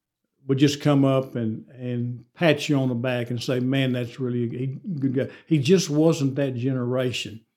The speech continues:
Now, you could tell that he loved you, you could tell that he respected you, but he wasn't a guy that handed out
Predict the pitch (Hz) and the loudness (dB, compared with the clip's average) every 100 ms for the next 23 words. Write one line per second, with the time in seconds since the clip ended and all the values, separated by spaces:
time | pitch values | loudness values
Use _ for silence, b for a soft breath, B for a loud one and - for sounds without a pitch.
0 | _ _ _ _ 156 139 143 165 175 151 | _ _ _ _ -4 2 4 6 6 4
1 | - 151 156 143 135 123 120 - 131 127 | 0 2 4 4 4 0 -4 -10 -8 0
2 | 135 143 127 127 151 135 135 127 120 135 | 6 6 6 2 2 4 0 -2 -2 0
3 | 131 127 120 131 127 120 113 - 151 143 | 2 0 -2 -4 -2 -4 -6 -2 0 2
4 | 139 120 117 135 135 143 180 226 196 170 | 0 -4 0 0 2 4 6 4 4 0
5 | 151 156 156 120 - - 156 156 143 131 | 2 2 2 -2 -8 -6 0 2 4 2
6 | 139 131 - | 2 0 -6